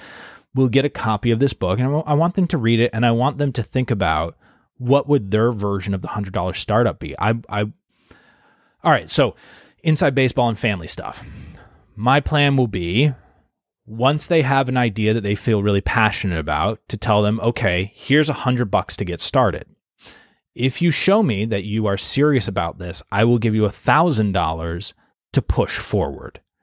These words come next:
to do what you do, need to do to actually build out this idea." And so that's gonna be my investor mentality with my kids,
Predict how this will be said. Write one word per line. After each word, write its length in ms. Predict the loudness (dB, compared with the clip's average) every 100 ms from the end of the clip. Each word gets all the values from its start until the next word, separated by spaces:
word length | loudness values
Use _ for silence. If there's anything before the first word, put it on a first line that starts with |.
| _ _ _
to 80 | -4
do 180 | 2 4
what 160 | 4 2
you 80 |
do, 340 | 0 2 2 0
need 360 | -4 -2 0 0
to 60 | 0
do 200 | -2 -2
to 200 | -4 -4
actually 500 | -2 -2 -2 -2 -2
build 400 | -2 0 0 -2
out 280 | -4 -6 -6
this 180 | -8 -6
idea." 480 | -4 -4 -4 -6 _ -20 -20 -12 -4
And 80 |
so 120 | 2 4
that's 180 | 4
gonna 140 | 2 2
be 120 | 2
my 240 | 4 2
investor 520 | 2 0 0 0 0 0
mentality 640 | 0 2 2 4 2 0
with 220 | 0 0
my 120 | -2
kids, 500 | -2 0 0 2 -2